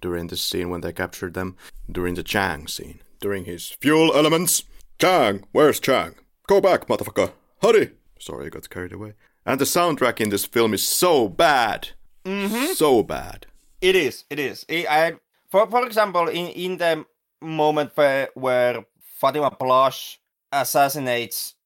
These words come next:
Speaker 2: Petacci, like, it, it, it's supposed to be a serious scene because a person loses his life and the bad guys are tying up the loose ends.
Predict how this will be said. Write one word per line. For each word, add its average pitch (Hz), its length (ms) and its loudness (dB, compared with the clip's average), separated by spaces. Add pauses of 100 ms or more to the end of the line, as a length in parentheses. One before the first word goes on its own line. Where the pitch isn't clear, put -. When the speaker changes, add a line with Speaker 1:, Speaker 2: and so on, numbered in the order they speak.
(120)
Speaker 2:
Petacci, 151 680 -2 (340)
like, 131 160 0 (400)
it, 160 60 -2
it, 180 300 0
it's 214 200 -4
supposed 240 560 -2
to 202 60 -4
be 175 300 -2
a 135 60 -8
serious 135 560 -4
scene 131 400 -4
because - 600 -8 (100)
a 196 60 -14
person 135 580 -6
loses 113 400 -8
his 104 240 -12
life 107 480 -6 (240)
and 117 180 -4
the 113 60 -12
bad 131 320 0
guys 113 280 -2
are 110 480 0
tying 131 340 -2
up 120 160 -4
the 117 80 -4
loose 123 400 -8
ends. 113 500 -8